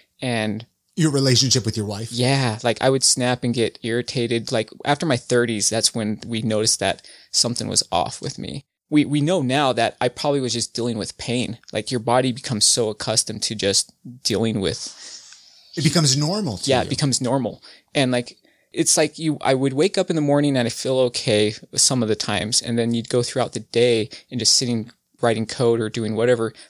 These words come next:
Speaker 1: By the end of the day, all I'm doing is just laying on a neck roller, playing video games, trying to, like, relieve the pressure from my neck. And so by twenty nineteen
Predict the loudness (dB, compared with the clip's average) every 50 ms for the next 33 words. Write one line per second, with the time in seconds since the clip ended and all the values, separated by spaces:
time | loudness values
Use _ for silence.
0 | _ -10 -6 -4 -2 -2 -2 -2 -2 -2 0 2 2 2 2 2 0 0 0 0
1 | -2 -2 -2 0 0 0 0 2 0 0 0 0 -2 -2 -2 -2 -2 -4 -4 -2
2 | -2 -2 -4 -4 -6 -4 -4 -2 -2 -2 -4 -4 -8 _ -8 -6 -4 -4 -4 -4
3 | -4 -4 -4 -4 -4 -4 -2 -2 0 0 0 -2 -4 -4 -6 -10 _ _ -12 -6
4 | -4 -4 -2 -4 -6 -8 -4 -4 -4 -2 -2 -4 -4 -4 -6 -6 _ _ _ _
5 | -8 -2 0 2 2 2 2 0 -2 -6 -4 -2 -2 -2 -2 -2 -4 -8 _ -20
6 | -20 -20 -20 _ _ -6 -4 -4 -4 -6 _ _ -4 0 2 2 2 2 0 -2
7 | -8 -12 -12 _ -20 -20 -20 -20 -20 _ -10 -4 -2 0 0 2 2 2 0 -2
8 | -4 _ _ _ _ _ _ _ _ -2 0 0 2 2 0 -2 -4 -6 -4 -4
9 | -2 -2 0 0 -2 -2 -2 -4 -4 -4 -4 -4 -4 -4 -6 -6 -8